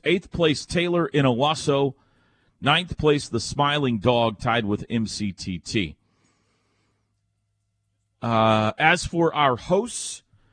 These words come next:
Chris Plank is leading the pack with six hundred ninety points.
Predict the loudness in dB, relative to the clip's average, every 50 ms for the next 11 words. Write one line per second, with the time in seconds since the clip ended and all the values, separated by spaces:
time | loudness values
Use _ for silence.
0 | _ _ _ _ 0 2 2 2 2 0 -8 -10 -4 0 0 0 0 -2 -6 -8
1 | -20 _ _ -4 0 0 2 2 2 2 2 0 -2 -4 -8 -12 _ -4 0 0
2 | 0 2 0 -2 -2 -2 -2 -2 0 0 2 2 0 -2 _ -18 -20 _ _ _
3 | _ _ _ _ _ _ _ _ _ _ _ _ _ _ _ _ _ -2 2 2
4 | 2 2 -2 -2 0 0 0 0 2 0 2 2 2 0 0 0 -2 0 0 2
5 | 2 2 0 0 -2 -2 -2 -2 0 0 0 -2 -4 -10 -14 -14 -14